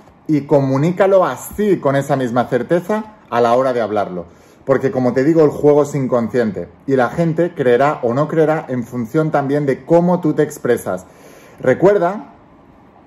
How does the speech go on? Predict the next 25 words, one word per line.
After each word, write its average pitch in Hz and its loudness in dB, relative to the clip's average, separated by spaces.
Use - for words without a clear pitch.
que, 127 6
mm, 113 -2
la 127 0
mayor 123 0
parte 170 0
de 151 2
la 143 0
comunicación 135 -4
es 117 -6
no 120 0
verbal. 117 0
¿Qué 127 -4
quiere 127 0
decir? 98 -6
Que 135 2
no 151 2
es 143 0
lo 120 2
que 113 0
dices, 123 -2
sino 123 -4
también 139 -2
cómo 185 4
lo 117 -2
dices. 117 -6